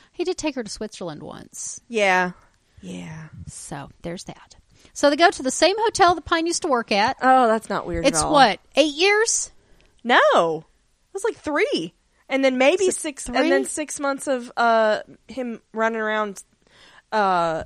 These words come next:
Speaker 2: getting a drug dealer reputation and all
Speaker 1: Is it
Speaker 2: this
Speaker 1: only
Speaker 2: shit.
Speaker 1: three?
Speaker 2: Yeah, it was only three.
Speaker 1: Where did I get eight from?
Speaker 2: I, you made that up.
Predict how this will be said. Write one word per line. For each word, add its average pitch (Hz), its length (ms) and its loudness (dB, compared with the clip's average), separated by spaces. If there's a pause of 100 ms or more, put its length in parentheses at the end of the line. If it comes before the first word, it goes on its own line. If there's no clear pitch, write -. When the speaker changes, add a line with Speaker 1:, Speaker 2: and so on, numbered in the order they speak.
(640)
Speaker 2:
getting - 220 0
a 196 80 -4
drug 208 420 -2
dealer 208 200 0
reputation 190 600 -4
and 180 120 -4
all 175 100 0
Speaker 1:
Is 180 140 -6
it - 20 -4
Speaker 2:
this 214 100 -6
Speaker 1:
only 339 60 0
Speaker 2:
shit. - 240 -2
Speaker 1:
three? 320 580 -8
Speaker 2:
Yeah, 196 140 2
it 208 40 4
was 269 100 0
only 269 180 -4
three. 180 320 -8
Speaker 1:
Where 208 160 -4
did 466 120 -2
I 453 100 -2
get 381 220 -2
eight 254 280 -4
from? 180 320 -8
Speaker 2:
I, 180 120 2
you 180 280 -8
made 180 240 -2
that 160 160 2
up. - 260 -8